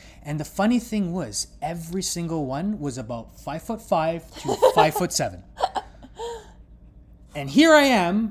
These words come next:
Speaker 1: being a psychology background and specialist. I'm like, "You really have something to compensate for."
Speaker 2: Their height?
Speaker 1: You, you have the
Speaker 2: Are
Speaker 1: te-
Speaker 2: guys that obsessed with their height?
Speaker 1: It's,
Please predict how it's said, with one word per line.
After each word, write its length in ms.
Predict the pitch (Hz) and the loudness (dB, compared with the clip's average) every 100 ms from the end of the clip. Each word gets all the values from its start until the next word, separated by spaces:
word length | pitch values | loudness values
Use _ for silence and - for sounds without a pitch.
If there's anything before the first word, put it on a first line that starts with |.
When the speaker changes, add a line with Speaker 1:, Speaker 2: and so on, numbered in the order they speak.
| 160 | -4
Speaker 1:
being 440 | 143 190 202 196 202 | 0 2 4 2 2
a 140 | 175 | 0
psychology 920 | - 214 185 - 196 196 175 180 180 | 2 4 4 4 4 4 2 0 -2
background 680 | 165 143 147 165 175 170 156 | -2 -2 2 2 2 0 2
and 100 | 147 | -2
specialist. 580 | - - 160 - 131 120 | -2 -2 -2 -4 -6 -6
I'm 120 | 135 | -4
like, 320 | 135 127 - - - - - - - - - - - - | -4 -6 -10 -20 -20 -20 -20 -20 -20 -20 -20 -20 -20 -18
"You 340 | 131 127 196 | -10 -2 0
really 320 | 196 175 180 170 | 0 0 0 -2
have 260 | 147 143 | -4 -6
something 380 | - 143 135 127 | -6 -8 -8 -12
to 80 | - | -14
compensate 580 | - 113 107 107 95 92 | -14 -14 -12 -14 -14 -18
for." 140 | 92 - - - - - - - - | -20 -20 -20 -20 -20 -20 -20 -20 -8
Speaker 2:
Their 140 | 202 202 | -4 -4
height? 340 | 196 170 214 - - - - - - - - | -4 -6 -6 -14 -20 -20 -18 -18 -18 -20 -16
Speaker 1:
You, 260 | 143 165 170 | -8 -6 -4
you 180 | 165 160 | -4 -4
have 400 | 151 185 165 156 | -2 -2 -4 -4
the 60 | 165 | -4
Speaker 2:
Are 80 | |
Speaker 1:
te- 60 | 220 | 0
Speaker 2:
guys 300 | 202 220 277 | 2 0 0
that 140 | 190 | 0
obsessed 340 | 196 - 180 - | 0 -4 -8 -8
with 100 | 196 | -12
their 100 | 180 | -12
height? 240 | 175 214 | -12 -10
Speaker 1:
It's, 160 | 147 | -8